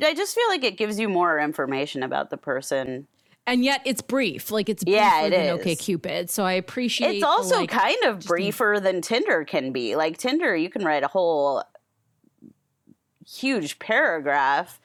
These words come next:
Speaker 1: and it's a lot to read through, whereas the prompts on Hinge, like, there's a lot of 'em, but it's, like, easier. I don't know. It's, it seems shorter.
Speaker 2: Yeah, yeah. I like that. Talk to me more about the dynamics of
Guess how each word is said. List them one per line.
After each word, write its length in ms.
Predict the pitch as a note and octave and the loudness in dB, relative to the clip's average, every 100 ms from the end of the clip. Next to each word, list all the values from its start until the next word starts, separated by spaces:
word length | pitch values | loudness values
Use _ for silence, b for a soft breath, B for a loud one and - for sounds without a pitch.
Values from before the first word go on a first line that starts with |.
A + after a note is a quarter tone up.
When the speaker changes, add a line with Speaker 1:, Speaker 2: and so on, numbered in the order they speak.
| b b b - | b b b -4
Speaker 1:
and 140 | F#3 | 0
it's 120 | F#3 G3+ | 0 0
a 40 | |
lot 300 | F3 F3+ D#3+ | 2 2 2
to 140 | - D3+ | -2 -2
read 280 | E3+ A#3+ | -2 -2
through, 240 | F#3+ D#3 D3+ | -2 0 2
whereas 320 | D3+ D3+ E3 | 2 0 0
the 100 | D3+ | -6
prompts 440 | - F3 F3+ G#3 | -2 0 0 0
on 160 | D#3+ C#3 | -2 -2
Hinge, 360 | D#3+ F3+ A3 F#3 | -4 -2 -2 -2
like, 260 | D#3 D#3 | -2 -2
there's 200 | F#3 F#3+ | -2 -2
a 80 | E3+ | -2
lot 240 | C#3+ F3 A3 | 0 2 0
of 80 | |
'em, 200 | E3 D3+ | -2 -2
but 220 | D3 C#3+ - | 0 -2 -4
it's, 160 | D3 | -2
like, 340 | D#3+ C#3 - _ _ _ _ | -2 -2 -6 _ _ _ _
easier. 560 | C3 D3 D#3+ B2+ B2+ B2+ | -10 -6 -4 -4 -4 -2
I 100 | D3 | -2
don't 120 | D#3 | -2
know. 220 | D3+ C3 C3 | -2 -4 -6
It's, 220 | D#3+ - | -14 -12
it 120 | - | -12
seems 320 | - D#3+ C#3+ | -8 -6 -6
shorter. 560 | - C3 B2+ B2+ B2 C#3 _ _ _ _ - | -8 -6 -4 -4 -4 -8 _ _ _ _ -4
Speaker 2:
Yeah, 320 | G#3+ G3 D#3 - _ | 0 0 -2 -12 _
yeah. 240 | G3 E3 F3+ - | -2 -2 -6 -6
I 60 | G#3 | -2
like 220 | F#3+ G3 | 0 -2
that. 220 | E3 - _ _ | -4 -6 _ _
Talk 160 | B3+ D#4 | -2 0
to 80 | A#4 | 2
me 100 | A4+ | 2
more 280 | C4+ B3+ C4 | 4 2 2
about 300 | G#3 G#3+ G#3 | 0 0 0
the 100 | G3+ | 0
dynamics 640 | F3+ F3+ E3+ F3 F3+ - | 0 0 2 0 -2 -4
of 400 | - E3 E3 D#3 | -2 -2 -2 -4